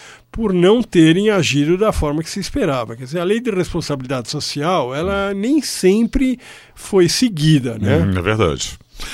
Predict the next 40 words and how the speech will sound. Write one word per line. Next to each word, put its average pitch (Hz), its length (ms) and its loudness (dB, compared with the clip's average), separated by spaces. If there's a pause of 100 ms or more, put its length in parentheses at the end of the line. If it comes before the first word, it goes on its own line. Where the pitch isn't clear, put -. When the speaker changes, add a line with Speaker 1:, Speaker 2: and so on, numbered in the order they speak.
(180)
Speaker 2:
Tá, 127 120 4
vamos 196 220 2
sair 165 180 4
um 123 80 4
pouquinho 101 360 2
do 90 100 -2
nosso, 90 300 -2
da 95 120 -4
nossa 95 220 -2
esfera 80 640 -2
nacional, 87 680 -4
caseira, 90 500 0
vamos 110 260 2
amplificar 90 640 -2
um 82 100 -2
pouco 80 260 -4
essa 78 120 -6
discussão. 67 560 -10 (1200)
Impossível 107 680 2
não 85 100 0
falar 80 320 -2
disso, 95 360 -2
estamos 87 340 -2
aí 85 180 0
um 85 140 -2
pouco - 340 0
mais 87 400 0
de 87 100 -4
um 95 120 0
mês 92 420 0
do 85 100 -6
governo 80 380 -4
Donald 78 280 -2
Trump, 95 340 -4 (920)
né? 90 360 -2 (120)
Cada 98 360 2
dia 85 560 -2 (180)
é 90 80 -2
uma 90 140 -2
novidade, 92 800 -2